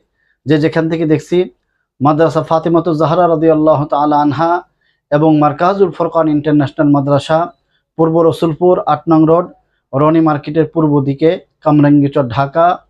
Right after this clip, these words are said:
এর দাওয়াতি স্টুডিও থেকে আজকে আমরা একটি গুরুত্বপূর্ণ মাসআলা আলোচনা করব।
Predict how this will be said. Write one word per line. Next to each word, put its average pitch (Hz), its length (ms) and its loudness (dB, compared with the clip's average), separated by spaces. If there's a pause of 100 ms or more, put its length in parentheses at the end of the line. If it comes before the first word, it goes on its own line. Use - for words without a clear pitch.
(400)
এর 160 200 2
দাওয়াতি 160 500 0
স্টুডিও 165 340 0
থেকে 160 280 -4 (680)
আজকে 185 340 -2 (100)
আমরা 170 260 2 (240)
একটি - 240 -6 (100)
গুরুত্বপূর্ণ 170 500 -2
মাসআলা 165 440 -2
আলোচনা 139 380 0
করব। 147 220 -2